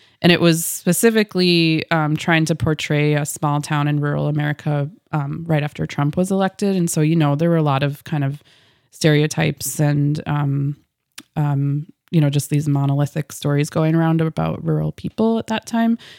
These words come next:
And, um, it turned out when the article came out, it was, anybody from Fergus Falls that read it knew it was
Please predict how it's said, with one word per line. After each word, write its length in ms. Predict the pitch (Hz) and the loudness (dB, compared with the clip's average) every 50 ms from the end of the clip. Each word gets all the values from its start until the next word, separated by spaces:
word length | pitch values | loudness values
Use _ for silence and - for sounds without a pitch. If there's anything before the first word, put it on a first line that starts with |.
| - - _ _ _ _ _ - | -20 -20 _ _ _ _ _ 2
And, 420 | 165 170 165 156 156 151 143 - - - | 4 4 6 4 4 2 0 -2 -4 -2
um, 420 | 165 156 151 147 147 143 147 156 - _ - | 0 0 0 0 0 -2 -4 -6 -8 _ -4
it 120 | 170 - | -4 -2
turned 300 | - 233 247 262 233 185 | 2 2 4 4 6 4
out 340 | 165 156 160 160 156 151 - - _ _ _ _ | 4 4 4 2 2 0 -2 -6 _ _ _ _
when 180 | - 170 165 | -4 -2 0
the 100 | 160 - | 2 2
article 280 | - 190 190 185 - 170 | 4 4 4 2 0 -4
came 200 | - 180 160 160 | -4 -2 0 0
out, 200 | 151 143 147 - - | 0 0 -2 -2 -2
it 200 | 165 160 - _ _ - | -2 -2 -2 _ _ -2
was, 380 | 165 156 151 - - - - - _ _ _ _ _ _ _ _ _ _ _ - | -2 -2 -2 -4 -10 -18 -20 -20 _ _ _ _ _ _ _ _ _ _ _ 2
anybody 540 | 202 208 202 185 156 147 151 147 147 156 - | 4 6 6 6 4 2 0 -2 -4 -6 -8
from 260 | - 165 170 156 151 | -6 -4 -4 -2 -2
Fergus 280 | - 156 151 151 143 - | -2 -2 -2 -4 -4 -2
Falls 200 | 151 147 143 143 | -2 -4 -2 -2
that 140 | 147 - - | -4 -4 -2
read 160 | 151 143 143 | -2 -2 -2
it 100 | 135 - | -2 0
knew 420 | 160 160 160 156 151 147 147 143 - - - - _ _ _ _ _ _ _ _ _ _ _ - | 2 2 4 4 4 4 2 0 -2 -6 -12 -20 _ _ _ _ _ _ _ _ _ _ _ -4
it 160 | 160 - - | -2 -2 0
was 340 | - 151 147 151 - - | 0 -2 -2 -2 -6 -14